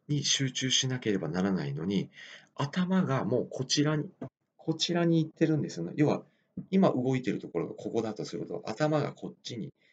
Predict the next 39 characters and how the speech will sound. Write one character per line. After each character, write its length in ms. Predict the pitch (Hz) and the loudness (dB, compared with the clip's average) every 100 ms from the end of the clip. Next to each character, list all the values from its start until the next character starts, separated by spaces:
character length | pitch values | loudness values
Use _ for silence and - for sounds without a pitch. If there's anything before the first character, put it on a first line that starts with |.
| _ _ | _ _
行 120 | 95 | -20
っ 40 | _ | _
た 80 | 98 | -8
り 100 | 76 | -8
し 100 | - | -8
て 120 | - | -12
て、 320 | - 95 76 - _ _ _ _ _ _ _ - | -2 0 0 -6 _ _ _ _ _ _ _ -6
例 80 | 175 | -2
え 40 | |
ば 80 | 113 | 0
よ 180 | 147 170 | 0 0
く 220 | - - | -2 0
あ 60 | 139 | 0
る 120 | 120 | 0
の 180 | 90 92 | -4 -4
が、 280 | 113 101 - _ _ _ _ _ | -2 -2 -6 _ _ _ _ _
こ 140 | - 107 | -4 -2
う 40 | |
い 40 | |
う 40 | - | -2
机 460 | - - - 151 | -6 -6 2 4
の 140 | 147 143 | 4 0
角 260 | 156 135 | -2 -4
に 240 | 92 80 - | -4 -8 -4
ド 100 | - - 113 | 0 0 0
ー 20 | |
ン 40 | |
と 100 | 85 | -4
手 220 | - 127 113 | -4 -4 -4
や 160 | 82 | -2
足 240 | 95 - 98 | 0 2 0
を 40 | |
ぶ 240 | - 95 | -2 -2
つ 140 | 95 - | -2 -2
け 160 | 110 | -2
た 140 | 104 104 | 0 0
り 100 | 104 | -2
と 140 | 92 | -4
か、 360 | - 90 85 | -6 -4 -4